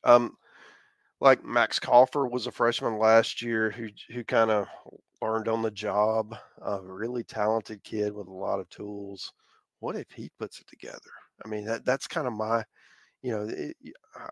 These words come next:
always love to see these guys who come in and, and they kinda play 'cause they have to, not 'cause they're ready. And the, but,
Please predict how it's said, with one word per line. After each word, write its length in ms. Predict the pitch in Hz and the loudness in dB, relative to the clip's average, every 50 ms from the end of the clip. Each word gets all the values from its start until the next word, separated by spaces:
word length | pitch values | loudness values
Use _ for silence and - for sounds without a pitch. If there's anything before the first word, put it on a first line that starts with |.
| - 117 | -10 -6
always 300 | 117 123 135 123 - 117 | -2 0 0 0 0 2
love 200 | 110 110 110 110 | 2 2 2 2
to 80 | 110 104 | -2 -8
see 220 | - - 117 113 | -6 -4 -4 -4
these 220 | 107 113 107 - | -4 -4 -6 -6
guys 360 | - 107 107 101 104 101 101 - | -2 2 4 4 4 4 2 0
who 120 | - - | -6 -14
come 240 | - - 110 107 107 | -12 -12 -8 -6 -4
in 220 | 107 110 107 107 | -4 -2 -2 -2
and, 180 | 101 98 95 95 _ _ _ - - - - - - - - _ _ _ _ _ - | -4 -6 -8 -14 _ _ _ -20 -20 -20 -20 -20 -20 -20 -20 _ _ _ _ _ -8
and 240 | - 110 - 202 196 | -6 -6 -4 -4 -2
they 100 | - - | -2 -2
kinda 240 | - - 135 131 113 | 2 4 6 6 6
play 220 | - - 123 123 | 6 8 8 8
'cause 180 | 110 107 110 104 | 8 6 0 2
they 100 | 107 101 | 0 2
have 300 | 101 107 117 117 110 - | 4 6 6 6 6 2
to, 280 | - - 110 110 110 110 | -2 -4 -2 -2 0 0
not 200 | 110 107 101 - | 0 0 0 -2
'cause 180 | - 110 101 104 | -4 -8 -6 -6
they're 100 | 101 92 | -6 -6
ready. 500 | 95 98 104 110 113 117 117 113 110 - - - _ _ _ _ _ _ _ _ - _ _ _ - | -2 2 4 4 4 4 2 -2 -4 -10 -16 -20 _ _ _ _ _ _ _ _ -20 _ _ _ -6
And 160 | 117 110 107 | -4 -4 -4
the, 40 | 110 | -6
but, 180 | 90 - 117 | -6 -8 -8